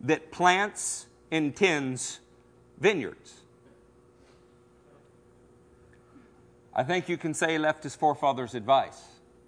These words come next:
and now he's following what the Lord's told him.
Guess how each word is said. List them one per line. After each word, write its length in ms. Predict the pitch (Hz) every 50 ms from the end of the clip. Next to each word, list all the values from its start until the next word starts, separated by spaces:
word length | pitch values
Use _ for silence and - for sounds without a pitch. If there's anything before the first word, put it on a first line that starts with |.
| _ - _ _ _ _ _ _ _ _ _ - - -
and 100 | 120 127
now 200 | 131 135 135 135
he's 160 | 139 131 -
following 400 | - 147 131 135 131 131 127 123
what 160 | 123 120 -
the 80 | 120 113
Lord's 360 | 117 139 143 131 113 - -
told 280 | - 123 101 90 82
him. 80 | 85